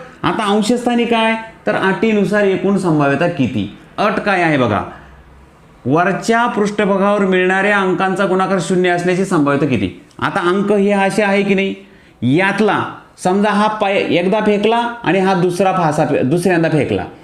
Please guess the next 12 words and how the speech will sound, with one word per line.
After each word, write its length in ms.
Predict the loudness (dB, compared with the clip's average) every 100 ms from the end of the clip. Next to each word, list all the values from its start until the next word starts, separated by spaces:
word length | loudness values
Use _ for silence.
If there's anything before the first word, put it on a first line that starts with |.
| -20 -20 -20 -6 0
पहिला 360 | 2 2 0 0
फेकला 520 | 0 2 0 0 -2 -6 -12 -20 -4
तेव्हा 380 | 0 2 2 2
लक्षात 420 | 0 -2 -2 0
घ्या 220 | 2 2
मित्रांनो, 440 | 0 0 0 2 2
गुणाकार 520 | 2 0 2 2 0
शून्य 240 | 0 0 2
कधी 200 | 2 2
येईल? 360 | 2 0 -4 -16 -20 -4
पहिला 340 | 0 2 0 0
फेकला 540 | 0 2 0 2 -2